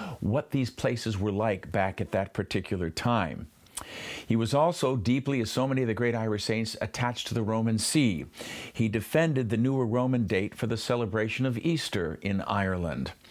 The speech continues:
And most importantly, at the Council of Birr, which took place in six ninety-seven, he advanced the cause of human dignity and human rights by having,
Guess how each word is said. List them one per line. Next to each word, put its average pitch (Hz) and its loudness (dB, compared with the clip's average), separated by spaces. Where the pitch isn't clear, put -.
And 101 2
most 165 2
importantly, 110 0
at - -2
the 113 0
Council 165 0
of 92 -2
Birr, 98 2
which 82 -4
took - -2
place 131 0
in 98 0
six - -2
ninety-seven, 104 2
he 131 2
advanced 160 2
the 170 0
cause 147 -2
of 113 0
human 131 4
dignity 90 2
and 90 0
human 127 2
rights 110 0
by 117 6
having, 127 2